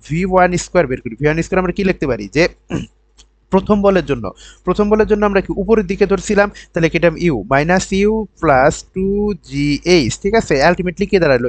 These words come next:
ইউ স্কয়ার প্লাস টু জি এইচ, ঠিক আছে? ইউ স্কয়ার প্লাস টু জি এইচ। বা আবার যদি আমরা ভি টু স্কয়ার বের করি, সেক্ষেত্রেও আমরা কি দাঁড়াবে? যে প্লাস ইউ তার হোল স্কয়ার প্লাস টু জি এইচ, ঠিক আছে? তাহলে ulti-, ultimately এখানেও কি দাঁড়াচ্ছে? ইউ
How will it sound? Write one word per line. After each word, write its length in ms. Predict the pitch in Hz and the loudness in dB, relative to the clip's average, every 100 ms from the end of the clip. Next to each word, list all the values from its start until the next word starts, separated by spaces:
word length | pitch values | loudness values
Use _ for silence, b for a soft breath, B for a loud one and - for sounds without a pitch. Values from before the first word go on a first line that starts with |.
| - | -2
ইউ 140 | 190 | -4
স্কয়ার 380 | 180 - 175 175 - | -4 0 2 2 2
প্লাস 180 | 143 139 - | 0 0 -2
টু 60 | 127 | -6
জি 140 | 104 87 | -4 -6
এইচ, 140 | 80 - - _ _ _ | -6 -12 -16 _ _ _
ঠিক 100 | 196 | 0
আছে? 220 | 208 - 107 - b b | 0 0 -4 -4 b b
ইউ 80 | 170 | -2
স্কয়ার 220 | - 190 | 0 -4
প্লাস 200 | - 220 - | 0 0 0
টু 60 | 165 | -8
জি 80 | 117 | -6
এইচ। 100 | 104 - | -8 -4
বা 120 | 139 - | -2 2
আবার 220 | 170 180 147 | 2 2 0
যদি 120 | 175 185 | -2 -2
আমরা 140 | 180 165 | 0 0
ভি 80 | 165 | 0
টু 120 | - 143 - | 0 -2 -2
স্কয়ার 200 | - 214 156 | 0 0 2
বের 120 | 135 | -4
করি, 180 | 147 165 196 | -2 0 0
সেক্ষেত্রেও 440 | 185 190 214 220 202 | 0 -2 -4 2 2
আমরা 120 | 180 | 2
কি 120 | 180 180 | -2 0
দাঁড়াবে? 320 | 165 123 110 110 | 2 2 -2 -4
যে 60 | - - | -8 0
প্লাস 260 | 151 170 - - | 2 2 0 -10
ইউ 260 | 143 123 143 170 - | -4 -2 -2 -2 2
তার 180 | 143 147 | 2 2
হোল 140 | 139 143 - | 0 -4 -6
স্কয়ার 300 | - 147 131 | -4 0 0
প্লাস 360 | - 131 131 208 - B B B B - | 0 0 2 2 -4 B B B B -6
টু 100 | 170 175 139 | -4 -4 -4
জি 140 | 160 202 - | -4 -4 0
এইচ, 240 | 135 107 - | 0 0 -4
ঠিক 120 | 190 240 | -2 0
আছে? 160 | - | 0
তাহলে 200 | - 160 160 | 0 2 2
ulti-, 200 | 175 - | 0 -2
ultimately 340 | 170 185 180 185 | -2 -2 -4 -2
এখানেও 200 | 190 202 | 0 0
কি 100 | 196 175 | 0 0
দাঁড়াচ্ছে? 280 | 131 110 127 | 0 0 -4
ইউ 80 | - | -4